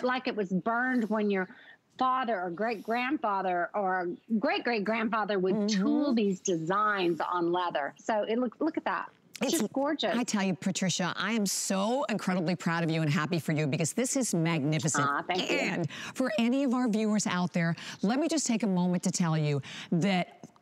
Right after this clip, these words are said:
Speaker 2: I, for anyone who buys this and gets this home, when you get this home and when you feel it, and best part, when you carry it,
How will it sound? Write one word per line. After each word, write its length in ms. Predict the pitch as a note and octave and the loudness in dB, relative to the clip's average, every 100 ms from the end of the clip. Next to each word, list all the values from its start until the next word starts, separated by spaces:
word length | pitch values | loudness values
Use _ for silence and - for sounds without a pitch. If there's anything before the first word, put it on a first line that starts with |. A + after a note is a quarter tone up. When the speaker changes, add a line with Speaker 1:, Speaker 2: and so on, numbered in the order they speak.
| - | -4
Speaker 2:
I, 320 | G#3+ A3+ A#3 - | 0 0 0 -2
for 180 | G#3+ G3+ - - | -2 -2 -4 -4
anyone 420 | D4 F4+ E4 C#4 | 0 2 2 2
who 160 | A3+ | 2
buys 320 | G3+ F3+ D3+ C#3+ | 2 2 2 0
this 220 | C#3 - | -2 -2
and 180 | F3+ C#3+ | 0 0
gets 260 | E3 - | 0 0
this 160 | G#3+ G3 | -2 0
home, 440 | F#3+ D#3+ D3 F3 | 2 2 2 2
when 260 | A3+ C4 C#4+ | 0 0 0
you 240 | A#3 B3+ | 0 0
get 300 | G3 G#3 G3 | 0 0 0
this 160 | A3 - | -2 0
home 260 | G3+ E3+ | 2 2
and 140 | E3 F3 | 2 2
when 160 | F3 | 2
you 200 | F3 G3+ | 2 2
feel 380 | A#3 - B3 E3 | 0 0 0 0
it, 140 | C3+ - - - | -2 -6 -10 -6
and 180 | - F3 | -2 0
best 280 | F#3+ A#3+ - | 0 -2 -2
part, 140 | E3 | -2
when 140 | E3+ E3+ | 0 0
you 300 | E3+ C4 D#4+ | 2 0 -2
carry 540 | - A#3+ A3 G3 E3 | -2 0 2 2 2
it, 160 | D#3 | 0